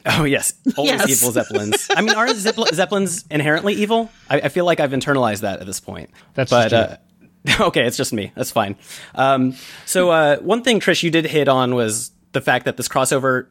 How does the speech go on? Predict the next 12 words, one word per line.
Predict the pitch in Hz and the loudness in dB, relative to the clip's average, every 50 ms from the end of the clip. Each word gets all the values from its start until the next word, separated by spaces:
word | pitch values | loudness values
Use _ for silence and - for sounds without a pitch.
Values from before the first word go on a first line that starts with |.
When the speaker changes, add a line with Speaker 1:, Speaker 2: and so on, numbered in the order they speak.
| _ - | _ -2
Speaker 1:
I | 135 135 | -2 -2
think | - - - - 160 226 240 - - | -2 -2 -4 -4 -4 -4 -4 -4 -4
it | 147 117 | -4 -2
would | 120 127 147 175 | 0 0 0 0
be | 190 196 190 | -2 -4 -4
pretty | 190 - 196 185 190 | -2 -2 -2 -2 -2
easily | 190 185 185 180 185 196 190 | -2 -2 -2 -2 0 -2 -2
followable | 190 185 170 185 196 185 196 190 185 | 0 0 2 2 2 2 0 0 0
by | 190 185 | 2 0
anybody, | 185 190 185 190 185 185 | 0 0 -2 -2 -2 -2
but | 156 147 135 - | -2 -4 -4 -4
who, | - 190 214 247 247 233 226 214 - | -2 0 0 2 2 0 -2 -4 -6